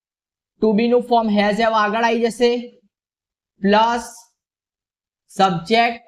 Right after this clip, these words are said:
પ્લસ વી થ્રી પ્લસ ઓબ્જેક્ટ પ્લસ ક્વેશ્ચન માર્ક. અને question with negative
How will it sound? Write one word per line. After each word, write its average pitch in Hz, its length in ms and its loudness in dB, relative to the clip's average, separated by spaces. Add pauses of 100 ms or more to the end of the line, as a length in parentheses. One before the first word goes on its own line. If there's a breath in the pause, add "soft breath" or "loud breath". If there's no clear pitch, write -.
(300)
પ્લસ 220 360 2 (480)
વી 165 200 0 (120)
થ્રી 226 200 -2 (420)
પ્લસ 226 340 2 (520)
ઓબ્જેક્ટ 208 680 0 (560)
પ્લસ 220 320 0 (560)
ક્વેશ્ચન 214 500 2
માર્ક. 139 240 -2 (440)
અને 190 240 0
question 202 460 0
with 226 140 -2
negative 226 540 0